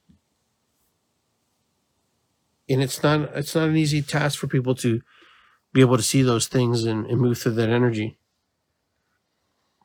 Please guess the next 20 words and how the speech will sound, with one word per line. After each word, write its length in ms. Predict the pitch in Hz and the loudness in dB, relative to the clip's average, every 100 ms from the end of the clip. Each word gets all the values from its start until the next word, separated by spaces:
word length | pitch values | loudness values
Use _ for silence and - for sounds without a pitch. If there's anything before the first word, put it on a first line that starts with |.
| _ _ _ _ _ _ _ _ _ _ _ _ _ _ _ _ | _ _ _ _ _ _ _ _ _ _ _ _ _ _ _ _
But 240 | - 135 - _ - | 2 2 -4 _ -2
I 140 | 131 | 0
will 180 | 135 131 | 2 0
tell 240 | - 156 | 0 0
you 160 | 139 123 | 2 0
that 160 | 120 120 | -2 -2
when 180 | 123 | 0
you 80 | 123 | 0
give 220 | 127 160 | 0 -2
thanks 360 | - 147 139 - | 0 0 0 -2
to 80 | 127 | -4
the 80 | 120 | -2
people 260 | 139 131 | -2 0
who 220 | 127 117 - - - _ | 0 -2 -6 -20 -20 _
came 200 | - 131 | 0 0
before 320 | 117 135 131 | 0 0 2
you, 140 | 131 | 0
your 220 | 131 120 | -2 -2
ancestors, 640 | 113 110 131 117 127 123 117 | -2 -2 -2 -2 0 0 -2
and 200 | 117 | -6